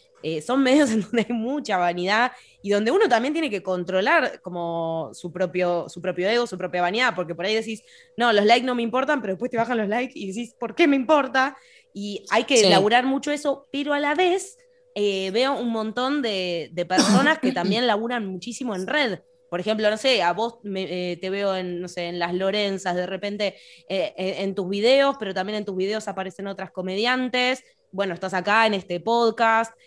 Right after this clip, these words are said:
Speaker 1: Eh, me parece
Speaker 2: Sí.
Speaker 1: que también hay un poco de eso, y bueno, depende de cada uno de qué se rodea, ¿no?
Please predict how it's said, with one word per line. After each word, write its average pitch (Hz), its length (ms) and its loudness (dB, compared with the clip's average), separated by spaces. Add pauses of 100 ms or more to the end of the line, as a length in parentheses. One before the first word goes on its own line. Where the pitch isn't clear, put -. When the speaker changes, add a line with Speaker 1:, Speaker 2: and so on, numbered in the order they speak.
(180)
Speaker 1:
Eh, 175 180 -6
me 175 160 -4
parece 190 240 6
Speaker 2:
Sí. 165 380 6
Speaker 1:
que - 80 -20
también 208 500 0 (220)
hay 226 200 0
un 196 120 -4
poco 175 300 -2
de 170 120 0
eso, 175 500 -6 (100)
y 151 100 -12
bueno, 147 240 -8
depende 156 300 -4
de 170 40 -4
cada 170 180 0
uno 180 160 -4
de 165 120 -6
qué 165 120 -12
se 165 140 -12
rodea, 160 420 -6
¿no? 160 300 -10